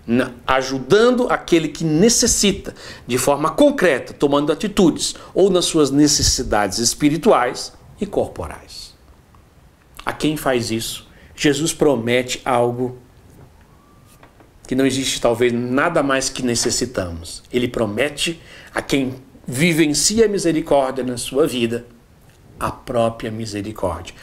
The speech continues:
Não uma misericórdia qualquer, mas a misericórdia dele. Bem-aventurados os misericordiosos, porque encontrarão misericórdia.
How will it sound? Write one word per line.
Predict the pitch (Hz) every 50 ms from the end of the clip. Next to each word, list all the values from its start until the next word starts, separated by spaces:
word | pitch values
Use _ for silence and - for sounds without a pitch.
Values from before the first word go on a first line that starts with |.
| - - -
Não | 240 302 339
uma | 359 330
misericórdia | 277 233 - - 127 120 113 113 - 107 104 95 92 104
qualquer, | - - 104 104 107 - - - 87 82 - - - - -
mas | - 120 123 120
a | 120
misericórdia | 123 123 120 120 113 117 117 - 127 131 127 127 147 165
dele. | 165 143 123 139 143 147 143 131 101 92 85 - - - _ _ - - _ _ _ _ - - - - -
Bem-aventurados | - 104 113 113 110 101 104 101 95 - 104 98 104 107 120 135 135 139 139 107 107 110 107
os | 113 107 101
misericordiosos, | 98 101 95 95 104 98 92 95 92 - 92 92 92 90 87 95 98 113 123 120 - - - - -
porque | - - - - -
encontrarão | 131 131 139 135 135 - 147 143 139 143 135 135 127 113 104 101 104 104 104
misericórdia. | 104 101 101 92 90 90 82 90 87 - - - 85 82 - - - - -